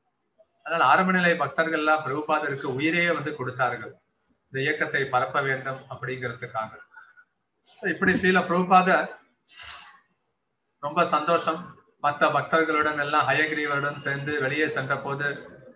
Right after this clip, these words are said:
அங்க இருக்கக்கூடிய பசிபிக் பெருங்கடலை பார்த்து இது, அஹ், நித்தியமானதுன்னு ஹயக்ரீவர் சொன்ன போது பிரபுபாதர் அதை வழிமறித்து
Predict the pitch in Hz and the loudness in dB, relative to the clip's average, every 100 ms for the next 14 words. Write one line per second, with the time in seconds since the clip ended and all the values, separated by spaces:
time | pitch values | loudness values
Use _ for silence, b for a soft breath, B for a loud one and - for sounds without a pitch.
0 | _ _ - 165 165 160 175 165 156 139 | _ _ -12 -6 -4 -2 -4 -2 -2 0
1 | 139 170 165 156 151 151 151 147 143 143 | -2 -2 -4 -4 -4 -2 -2 -2 -2 -4
2 | 135 139 139 156 139 135 131 - - 139 | -2 -2 -2 -4 -4 -6 -8 -12 -14 -10
3 | 135 135 147 185 - 151 151 147 151 131 | -8 -8 -2 -2 0 0 -2 -2 -2 -2
4 | 139 151 147 143 135 135 139 135 139 147 | -2 -2 -4 -4 -4 -6 -6 -6 -6 -6
5 | 135 139 139 135 135 123 131 131 123 131 | -6 -4 -2 -2 -2 -2 -4 -4 -2 -2
6 | 151 147 139 135 170 139 135 - | -2 -4 -6 -2 -2 -2 -4 -14